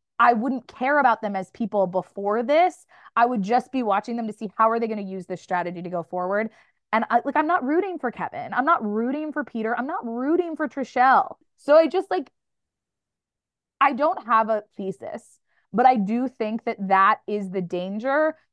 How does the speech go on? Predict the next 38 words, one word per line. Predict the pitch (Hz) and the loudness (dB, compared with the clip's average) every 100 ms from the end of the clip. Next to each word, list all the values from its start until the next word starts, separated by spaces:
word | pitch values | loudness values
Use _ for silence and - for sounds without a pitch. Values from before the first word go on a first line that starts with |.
| _ | _
of | 233 220 - | 2 2 -2
cast. | - - 220 - | -6 -2 -2 -2
'Cause | - 240 | -2 0
when | 294 285 | 0 0
we | 427 | -2
saw | - 403 | 2 2
the | 247 | 2
cast, | - 196 190 | 0 -2 -2
we | 208 | -4
were | |
like, | 190 185 | -6 -4
"This | 196 196 190 | -4 -4 -6
is | 180 _ | -12 _
stacked." | _ - 160 - - _ _ _ _ _ _ _ 240 | _ -2 -2 -4 -12 _ _ _ _ _ _ _ 0
And | 247 | 4
now | 247 302 | 6 6
look | 359 311 - | 6 4 2
who | 302 | 0
we | 262 | 2
have | 233 208 185 | 2 2 2
left. | 185 90 240 - _ _ _ _ _ _ _ _ _ - | -2 -2 -8 -12 _ _ _ _ _ _ _ _ _ -8
It's | 277 - _ | -8 -8 _
Phaedra. | 240 247 240 208 - - - _ _ _ _ _ _ | 2 2 2 0 -2 -6 -18 _ _ _ _ _ _
Sandra's | 311 339 381 349 349 262 | -2 2 2 0 -2 2
not | 277 262 | 2 2
even | 240 220 | 0 -8
popping. | - 226 240 185 | 0 2 2 -4
Like, | 180 196 | -8 -2
that's | 254 294 | -2 0
how | 302 254 | 0 0
boring | 190 208 233 220 196 180 | 0 -2 -2 -4 -8 -10
this, | 180 - _ _ | -10 -12 _ _
like, | 220 233 - | 2 2 0
the | 202 220 | -2 0
group | 196 214 254 - | 0 -2 -2 -2
that | 240 | -4
is | 226 196 | -4 -2
left | 190 185 185 - | 0 0 0 -10